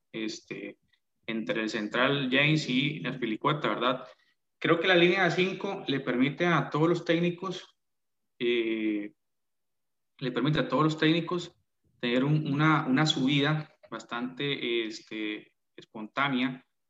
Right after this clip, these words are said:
por parte de los laterales. Eh, tal vez a algunos no les gusta la línea de cinco, a mí en lo personal sí me gusta porque le da mucha libertad a los laterales de subir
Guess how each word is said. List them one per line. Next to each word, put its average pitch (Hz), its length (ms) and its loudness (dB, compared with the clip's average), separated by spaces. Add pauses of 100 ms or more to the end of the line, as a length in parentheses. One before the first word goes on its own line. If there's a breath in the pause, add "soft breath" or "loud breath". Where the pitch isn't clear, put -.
(120)
por 117 200 -6
parte 120 300 -6
de 143 40 -2
los 139 80 -2
laterales. 117 640 -4 (840)
Eh, 110 600 -4 (380)
tal 127 120 -4
vez 143 160 -4
a 160 40 0
algunos 160 260 0
no 160 100 0
les 160 140 -2
gusta 156 260 0
la 143 100 -2
línea 135 260 -2
de 131 60 -4
cinco, 156 520 -4 (240)
a 110 80 -12
mí 110 80 -8
en 120 80 -4
lo 127 80 -4
personal 127 360 -4
sí 135 140 -4
me 135 100 -4
gusta 147 400 -6
porque 110 580 -8
le 107 240 -4
da 117 340 -2
mucha 147 440 -4
libertad 127 400 -4
a 135 60 -2
los 135 100 -6
laterales 139 520 -4
de 107 160 -6
subir 127 480 -6